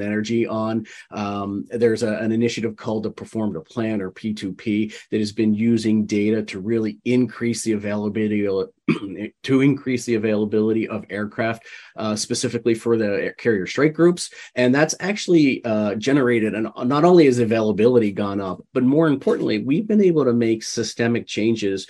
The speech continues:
to the way in which we manage and we maintain our airframe. So it's not just, like, kind of a one and done where we put a lot of energy into something and it changes, but then when people take their eye off the ball, it kind of reverts back to the way that it was. There's really been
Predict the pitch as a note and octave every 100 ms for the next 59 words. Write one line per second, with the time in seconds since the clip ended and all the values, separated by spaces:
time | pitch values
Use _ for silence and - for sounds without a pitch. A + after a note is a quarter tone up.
0 | - - - A#2 G#2+ A#2 A2+ A2 A2 G#2+
1 | A#2 G#2+ G#2 G#2+ A2+ G#2+ G2+ G#2 G#2 G2+
2 | G2 F#2+ - A2+ G#2+ F#2 F2+ F#2 A2+ C#3+
3 | A2 F#2+ F2+ F#2+ - - - C3 B2 E3+
4 | E3+ E3 D3+ - C3 A#2+ - B2+ A2 G#2+
5 | G#2+ G#2 F#2+ F#2 B2 A#2+ A2+ A2 G#2+ G#2+
6 | A#2 A2 G#2 G#2 G2+ G#2 G#2 G#2 G2+ G2+
7 | - G#2 G#2+ G2+ G2+ - _ - A2+ G#2+
8 | G#2+ G#2+ A2 G#2+ - B2 A#2+ A#2 G#2+ A2
9 | G#2+ A2 G#2+ G#2 G#2+ B2 G2+ A2 G#2+ G2
10 | G2+ G#2 G2 A2 G2+ F#2+ - A2 G2+ G2
11 | G2 F#2+ - G2 - G#2 F#2+ F2+ D#2+ -
12 | C#3 A2+ - - - - D#3+ C3 D#3+ G3
13 | F#3+ C3+ G#2+ C3 B2+ A#2+ G#2